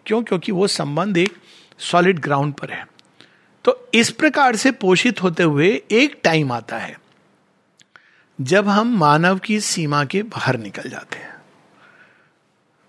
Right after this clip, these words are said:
तब रियल गेम प्रारंभ होता है। तब हम उसके बाद ये पथ, वो पथ, <laughs> पथ, कुपथ, सुपथ,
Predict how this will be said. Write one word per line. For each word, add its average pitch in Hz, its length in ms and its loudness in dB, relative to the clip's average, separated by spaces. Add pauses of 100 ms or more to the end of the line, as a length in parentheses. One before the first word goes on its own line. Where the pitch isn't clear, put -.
(140)
तब 214 200 4
रियल 170 320 4
गेम 151 300 0
प्रारंभ 117 440 -4
होता - 280 -16
है। - 180 -18 (1160)
तब 185 240 2
हम 151 400 0 (100)
उसके 143 280 -2
बाद 131 420 2 (1200)
ये 147 240 4
पथ, 127 400 -4 (240)
वो 147 220 2
पथ, 127 340 -6 (1300)
<laughs> - 1200 -10
पथ, 151 200 2
कुपथ, - 440 0
सुपथ, - 580 0